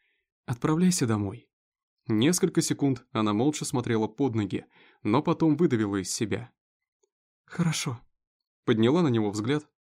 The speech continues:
полный боли. «Но пообещай мне, что с Беннетом ничего не случится». «Обещаю»,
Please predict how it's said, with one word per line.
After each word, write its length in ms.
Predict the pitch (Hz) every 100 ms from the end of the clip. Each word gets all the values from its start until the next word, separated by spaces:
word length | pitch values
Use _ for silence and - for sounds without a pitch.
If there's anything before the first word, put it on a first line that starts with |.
| -
полный 320 | 117 110 113
боли. 440 | 107 110 98 - _ _ _ _ _ -
«Но 180 | 180
пообещай 480 | 180 175 165 - 190
мне, 300 | 151 117 110 - _
что 220 | - -
с 80 | 170
Беннетом 400 | 190 185 151 139
ничего 280 | 151 190 180
не 80 | 175
случится». 680 | - 196 202 180 - 110 - _ _ _ _ _ _ -
«Обещаю», 720 | 127 123 - 123 98 95